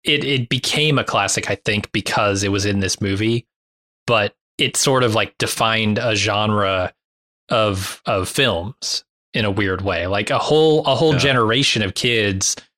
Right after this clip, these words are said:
Speaker 1: saw this movie and was like, "Simple Minds is a thing." But Simple Minds, I, I'm trying to think of other songs that they've done.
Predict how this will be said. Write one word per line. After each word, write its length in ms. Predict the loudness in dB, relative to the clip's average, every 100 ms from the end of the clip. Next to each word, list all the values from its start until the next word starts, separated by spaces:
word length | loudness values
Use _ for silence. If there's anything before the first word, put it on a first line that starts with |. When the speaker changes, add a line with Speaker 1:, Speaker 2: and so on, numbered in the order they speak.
| _ _ _ _
Speaker 1:
saw 400 | -2 2 4 4
this 260 | 2 0 0
movie 640 | 2 2 2 0 -2 -4
and 340 | -2 0 0 0
was 160 | 0
like, 280 | 0 -2 -4 _
"Simple 420 | -2 0 0 0
Minds 580 | 2 2 0 0 -2 -2
is 140 | -2 -2
a 40 |
thing." 280 | -2 0 0 -4 -6
But 120 | -2
Simple 260 | 0 2 4
Minds, 340 | 4 2 2
I, 220 | 0 -2 -4 _ _ _
I'm 100 | -2
trying 180 | 2 2
to 80 | 2
think 100 | 2
of 60 |
other 220 | 0 2 2
songs 360 | 2 2 2
that 100 | 0
they've 180 | -2 -2
done. 380 | -2 -2 -4